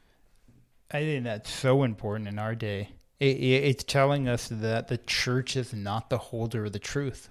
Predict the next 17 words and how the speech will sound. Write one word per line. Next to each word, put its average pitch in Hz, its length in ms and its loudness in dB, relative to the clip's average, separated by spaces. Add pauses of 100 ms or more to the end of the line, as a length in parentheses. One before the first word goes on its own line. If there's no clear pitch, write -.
(120)
I 131 60 -4
mean, 123 160 0
that's 107 240 -4
what 123 140 -6
the 110 100 -6
Roman 107 240 -6
Catholic 117 360 -10
Church 117 260 -8
has 107 140 -8
held, 123 500 -2
is 107 140 -8
that 113 260 -6
they 117 160 0
are 120 160 0
the 110 140 -2
ones 113 480 -4
who, 104 420 -6